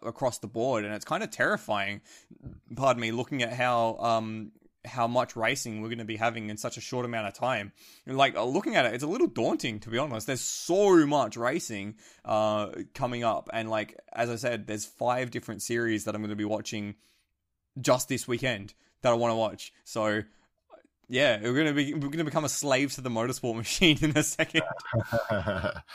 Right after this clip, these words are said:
Speaker 2: Hey, uh, more power to it. Uh, nascar too, uh, that's been rolling
Speaker 1: Oh, yeah.
Speaker 2: around as well for a bit, still for a while.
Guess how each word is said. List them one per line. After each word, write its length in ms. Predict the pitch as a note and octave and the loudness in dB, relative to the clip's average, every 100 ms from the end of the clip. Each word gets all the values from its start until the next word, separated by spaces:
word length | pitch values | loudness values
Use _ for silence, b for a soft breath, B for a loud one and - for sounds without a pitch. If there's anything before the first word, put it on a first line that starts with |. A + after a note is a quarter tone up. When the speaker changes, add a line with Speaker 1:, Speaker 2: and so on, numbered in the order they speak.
| B - | B 6
Speaker 2:
Hey, 340 | G2+ E2 C#2 | 8 8 6
uh, 120 | C2 | 0
more 180 | D#2+ F#2 | 2 0
power 280 | F#2 G2 F2 | 4 6 6
to 240 | - E2+ | 4 -2
it. 140 | D2+ - | 0 6
Uh, 200 | F2 D#2+ | 8 10
nascar 400 | G#2+ G#2+ G#2+ G2 | 8 8 4 4
too, 400 | F#2+ E2 D2+ D2+ | 4 4 4 6
uh, 320 | D2+ D2+ D2+ | 6 6 6
that's 200 | E2+ - | 2 2
been 140 | D#2+ | -2
rolling 240 | D2+ D2+ D2 | 2 4 4
Speaker 1:
Oh, 60 | |
yeah. 60 | D2 | 4
Speaker 2:
around 160 | C#2+ C#2 | 2 -2
as 100 | D2+ | 2
well 280 | D2 C#2 - - | 2 2 -4 -10
for 160 | - | -4
a 60 | D2 | -2
bit, 260 | D#2 D2 - | 2 0 -2
still 360 | - - G#2+ F2 | -14 2 4 4
for 140 | D#2 | 4
a 40 | D2 | 6
while. 300 | C#2+ C#2 | 6 4